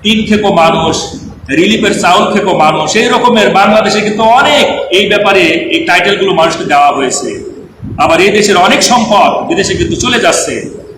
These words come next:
তা আল্লাহ সুবহানাহু ওয়া তাআলা এই জমিনে যে পরিমাণ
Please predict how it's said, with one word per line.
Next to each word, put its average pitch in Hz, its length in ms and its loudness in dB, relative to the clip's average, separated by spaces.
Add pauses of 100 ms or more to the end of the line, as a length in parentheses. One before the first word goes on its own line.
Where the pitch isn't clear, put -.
(340)
তা 240 80 2
আল্লাহ 285 160 2
সুবহানাহু 233 300 2
ওয়া 214 100 2
তাআলা 196 220 4 (440)
এই 254 180 2
জমিনে 196 680 0
যে 226 200 0
পরিমাণ 208 480 4